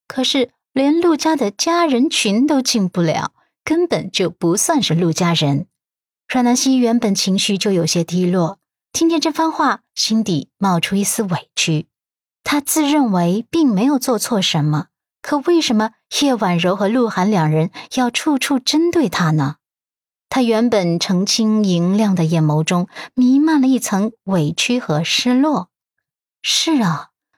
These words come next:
她都嫁进来这么久了，陆先生也没把她拉进家人群。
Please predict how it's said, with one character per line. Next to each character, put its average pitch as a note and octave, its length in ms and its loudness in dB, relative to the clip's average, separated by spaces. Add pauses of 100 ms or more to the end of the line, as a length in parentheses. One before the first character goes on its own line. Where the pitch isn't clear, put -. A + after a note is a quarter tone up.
(100)
她 - 140 -2
都 D#4 140 0
嫁 D#4+ 240 2
进 C#4 140 2
来 A#3 140 2
这 A#3 140 -2
么 D4 160 2
久 F3 240 0
了， D#3 220 0 (280)
陆 A3+ 160 0
先 G#3+ 220 0
生 F#3 280 -2
也 F3+ 140 0
没 F3 180 2
把 G3+ 180 -2
她 E3+ 100 -2
拉 F3 200 2
进 E3 200 0
家 E3+ 180 0
人 D#3+ 200 0
群。 D3 400 -2